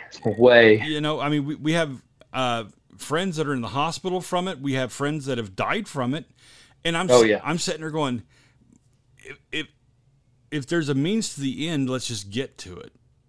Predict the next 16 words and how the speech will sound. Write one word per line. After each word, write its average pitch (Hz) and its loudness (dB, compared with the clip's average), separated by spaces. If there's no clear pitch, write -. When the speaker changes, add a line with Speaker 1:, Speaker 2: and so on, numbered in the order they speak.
Speaker 1:
Well, 185 8
you 190 -2
know, 135 2
uh, 147 -4
I, 185 6
and 170 0
see, 208 4
I, 202 4
I 190 2
agree 180 -2
with 131 -12
you 123 -6
on 117 -8
that. 117 -6
I, 139 -4
and 143 -4